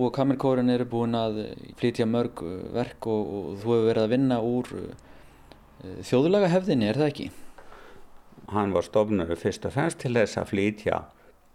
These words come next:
Speaker 2: kórverk, en svo annars la ég syngja, eh, önnur lög inn á milli og það höfum ég gert. Og stærstu verkin og verkin sem standa mest upp úr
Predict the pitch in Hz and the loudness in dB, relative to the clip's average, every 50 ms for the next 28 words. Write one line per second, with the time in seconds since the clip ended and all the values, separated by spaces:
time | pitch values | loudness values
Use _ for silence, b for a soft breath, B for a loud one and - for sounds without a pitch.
0 | _ _ - - 104 104 101 107 101 87 - - 78 - - _ - - - - | _ _ 2 4 6 6 8 6 6 4 2 0 -6 -10 -16 _ -20 -20 -20 -20
1 | _ b b b b b b b - - - 87 85 82 82 - 73 - - 117 | _ b b b b b b b -10 -4 -2 -2 -2 -2 -2 -4 -6 0 4 4
2 | 95 82 87 98 98 85 85 95 104 95 85 80 80 82 - - 82 90 82 80 | 6 6 4 4 4 2 2 4 4 4 4 4 2 0 0 -2 -2 0 0 0
3 | 78 80 82 - - - - - - - - - - - - - - - 113 127 | 0 0 -2 -4 -6 -8 -10 -12 -14 -16 -12 -12 -12 -12 -10 -14 -6 -2 2 2
4 | 135 117 107 104 101 90 85 80 - - 82 85 85 78 85 90 92 - - - | 4 4 4 4 4 4 4 4 0 -4 -6 -4 -2 0 0 0 -2 -2 -4 -6
5 | - 71 - - - - - _ - _ _ _ _ - - _ _ - - - | -4 -2 -4 -4 -6 -8 -20 _ -20 _ _ _ _ -20 -20 _ _ -20 -18 -4
6 | - - 131 113 95 90 85 73 76 80 80 82 80 80 - - - - - - | -2 0 0 2 2 0 0 0 -2 -6 -4 -4 -4 0 0 -2 -2 -2 -12 -18
7 | - _ - - _ _ B B B B B B B B B B B B B B | -20 _ -20 -20 _ _ B B B B B B B B B B B B B B
8 | - - - 90 92 - - - - - - - - 107 107 107 - - - 95 | -14 -4 0 2 2 2 0 -4 -16 -18 -16 0 2 2 2 2 0 -2 0 2
9 | 95 98 101 95 90 - - - - - 95 101 120 131 117 - 85 85 82 80 | 4 6 6 6 4 2 -2 -12 -2 0 2 2 4 2 4 4 6 6 6 6
10 | 78 - 50 50 50 50 - 90 92 90 - - - 80 78 - - 80 - - | 4 4 2 0 0 2 4 4 4 4 2 0 -6 -6 -4 -4 -6 -6 -6 -4
11 | - 87 85 82 87 87 92 87 85 80 - - - - 82 87 95 - - - | -4 -2 -2 2 0 2 2 2 0 0 -2 -6 -12 -6 -4 -4 -4 -4 -8 -8
12 | - - 80 98 117 139 147 143 | -2 0 4 6 4 4 4 2